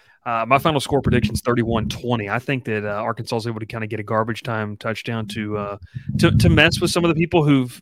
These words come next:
who've, you know, bet on this game. But all that being said, thirty-one twenty is where I'm going with this one. I think L S U does win this comfortably. Maybe it's thirty-one thirteen midway through the fourth quarter. I think Arkansas's offense is gonna struggle.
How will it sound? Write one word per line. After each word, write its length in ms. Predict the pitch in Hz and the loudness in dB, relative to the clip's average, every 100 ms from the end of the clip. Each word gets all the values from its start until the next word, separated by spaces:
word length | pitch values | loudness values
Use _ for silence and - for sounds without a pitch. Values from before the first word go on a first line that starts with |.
| - | -2
who've, 260 | 131 120 - | -2 -2 -4
you 100 | 135 | 0
know, 120 | 117 | 2
bet 200 | 117 135 | 4 4
on 140 | 147 | 2
this 180 | 147 147 | 0 -2
game. 320 | - 151 170 165 _ _ | -2 -2 -4 -8 _ _
But 400 | 127 208 165 101 _ _ - | 2 6 6 2 _ _ 2
all 200 | 156 156 | 4 6
that 160 | 147 | 4
being 200 | 139 135 | 2 0
said, 360 | 113 - 127 117 | -2 0 0 2
thirty-one 400 | 147 147 135 117 | 2 2 2 -2
twenty 280 | - 127 117 | -2 -2 -2
is 120 | 107 | -2
where 100 | 110 | -4
I'm 100 | 110 | -2
going 200 | 110 110 | -2 -2
with 100 | 104 | -2
this 160 | 104 117 | -4 -6
one. 80 | |
I 60 | 107 | -10
think 180 | 120 110 | -8 -6
L 120 | 107 | -6
S 120 | 107 | -8
U 80 | 117 | -6
does 220 | 107 101 | -6 -6
win 160 | 110 104 | -6 -6
this 120 | 101 | -8
comfortably. 440 | - 113 - 110 | -8 -10 -10 -10
Maybe 240 | 104 110 107 | -6 -6 -6
it's 160 | 101 | -8
thirty-one 400 | - 113 107 113 | -4 -4 -2 -4
thirteen 520 | 110 107 - 117 107 107 | -4 -6 -6 -6 -6 -2
midway 300 | 107 107 104 | -2 0 -4
through 160 | 113 | -6
the 80 | 104 | -16
fourth 300 | - 110 98 | -8 -6 -6
quarter. 360 | - 107 101 98 - - - | -4 -4 -4 -8 -20 -20 0
I 60 | 143 | 2
think 260 | - 208 | 4 4
Arkansas's 520 | 170 170 147 - 135 120 | 6 4 2 0 0 2
offense 380 | 117 110 107 | 0 -2 -10
is 80 | - | -10
gonna 160 | 101 95 | -10 -10
struggle. 480 | - - 104 67 | -12 -12 -10 -12